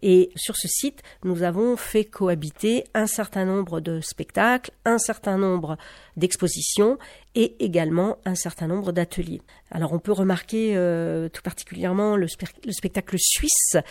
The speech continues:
B. La compagnie s'appelle Trickster P. C'était sa première, euh, venue en France et c'est un spectacle assez, euh, étonnant, euh, très intrigant. On est, euh, invité à,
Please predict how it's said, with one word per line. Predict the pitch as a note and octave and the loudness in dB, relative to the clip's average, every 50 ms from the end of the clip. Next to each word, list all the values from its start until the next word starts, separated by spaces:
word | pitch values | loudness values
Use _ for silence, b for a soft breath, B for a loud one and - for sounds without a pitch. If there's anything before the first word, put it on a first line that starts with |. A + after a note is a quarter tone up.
| B B B B B - | B B B B B -10
B. | D3 C3 C3+ F3 A#3+ D#4 - - _ _ _ _ - - - - | -6 2 6 6 6 6 4 -6 _ _ _ _ -20 -20 -16 -10
La | - E3 | -10 -10
compagnie | - - E3 E3 E3 F3 F3+ | -8 -8 -6 -2 -2 -2 -2
s'appelle | - F3 - E3 D#3 - - _ _ _ - | -2 -4 -6 -6 -8 -8 -10 _ _ _ -8
Trickster | - C4 - - - - - F#3+ E3 - - - - _ | -6 -6 -4 -4 -6 -2 -2 -4 -4 -4 -10 -20 -12 _
P. | - A3 B3+ E4 - B B B B | 0 0 0 0 -6 B B B B
C'était | - - - F3+ - - F#3 F3+ | -14 -12 -10 -10 -6 -2 -2 -2
sa | - - D3 - | 0 -2 -4 -6
première, | - - - F#3+ G3 G3 G#3 G3+ E3+ E3+ E3+ | -6 -2 0 2 4 4 4 2 2 0 0
euh, | E3 E3 D#3+ D#3 | 0 0 0 -2
venue | D3+ D3 F3+ G3 G3+ G#3 G#3+ G#3 - - | 0 4 6 6 6 6 6 4 2 0
en | G3+ G#3 | 0 0
France | G3+ - - - G3+ A#3 D4+ E4 - - - - - B B B B B B B | 0 0 0 2 2 4 2 0 -2 -2 -2 -2 -4 B B B B B B B
et | F3 D#3+ | -6 -4
c'est | D3+ - F3+ - | -2 -4 -2 0
un | E3 E3 | 0 -2
spectacle | E3 - F3 D3+ - F#3+ G3 F#3+ - - - - - - | 0 -2 -4 -4 -2 -4 -4 -4 -6 -10 -12 -12 -8 -6
assez, | D#3 E3+ F#3 - - - - G#3 G#3+ G#3+ G#3 G3 F3 E3 | -4 -2 2 2 2 2 2 0 0 0 2 2 0 0
euh, | D#3+ D#3 D#3 - - - - | -2 -4 -6 -6 -6 0 0
étonnant, | A#3+ A3 - - G#3 G#3 G3 G3+ G#3 G#3+ A3+ A3+ A3+ A3+ A3+ A3+ G#3+ G3+ | 0 0 2 2 4 4 6 6 4 6 6 4 4 4 4 4 4 4
euh, | E3+ E3 E3 D#3+ D3+ D3+ B B B B B B - - | 2 2 2 2 0 0 B B B B B B -14 -6
très | - G#3 F#3+ F#3+ | -2 2 4 6
intrigant. | A3+ A3 - - G#3+ F#3+ E3+ G#3 G#3 C4 E4+ E4+ - - - | 6 6 4 2 0 4 6 6 6 6 4 -2 -6 -8 -8
On | D#3+ D#3 D#3 D#3 D#3+ D#3+ | -6 -4 -2 -2 -2 0
est, | E3 E3+ F3 F3+ F3 F3 E3 | 0 0 2 2 2 0 0
euh, | D#3 D#3 D#3 D#3+ D#3 D#3 - | -2 -4 -4 -6 -6 -2 2
invité | G#3+ G#3 F#3+ G3 G3 - - - A3 A3 A3+ A3 G#3 | 2 2 2 2 -2 -4 -4 -2 -2 0 0 0 -2
à, | F3 D3 C#3+ C#3+ D3+ | -2 -4 -4 -6 -8